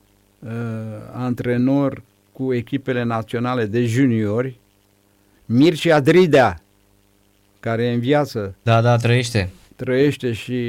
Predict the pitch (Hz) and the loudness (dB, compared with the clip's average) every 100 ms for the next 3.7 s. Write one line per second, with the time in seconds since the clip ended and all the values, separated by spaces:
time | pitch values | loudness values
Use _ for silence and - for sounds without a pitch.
0 | 113 110 107 120 131 120 117 123 135 131 | 0 0 2 2 2 -2 -4 -2 0 0
1 | 117 117 143 143 135 120 120 113 117 110 | -2 0 -2 -2 -4 -2 -4 -4 -6 -2
2 | 143 - 123 117 117 110 107 98 101 101 | -4 -2 -2 0 0 0 -2 -8 -8 -6
3 | 117 139 120 127 127 135 | 0 0 2 0 0 -2